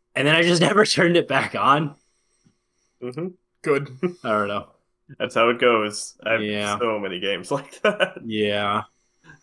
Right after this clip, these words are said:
Speaker 1: Yeah.
Speaker 3: But yeah, that's my recommendation is BioShock, a game from, like, two thousand and eight. <sighs>
Speaker 2: Hey,
Speaker 1: It's a
Speaker 2: man.
Speaker 1: good aesthetic, though. I like
Speaker 2: Pe-
Speaker 1: it.
Speaker 2: people still play it for a reason.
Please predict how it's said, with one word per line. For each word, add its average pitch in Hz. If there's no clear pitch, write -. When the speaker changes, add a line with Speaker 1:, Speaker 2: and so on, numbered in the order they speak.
Speaker 1:
Yeah. 80
Speaker 3:
But 220
yeah, 226
that's 185
my 180
recommendation 156
is 147
BioShock, 156
a 135
game 151
from, 151
like, 147
two 160
thousand 160
and 165
eight. 180
<sighs> -
Speaker 2:
Hey, 110
Speaker 1:
It's 143
a 185
Speaker 2:
man. 170
Speaker 1:
good 196
aesthetic, 143
though. 85
I 107
like 113
Speaker 2:
Pe- 104
Speaker 1:
it. 80
Speaker 2:
people 123
still 120
play 117
it 110
for 120
a 110
reason. 104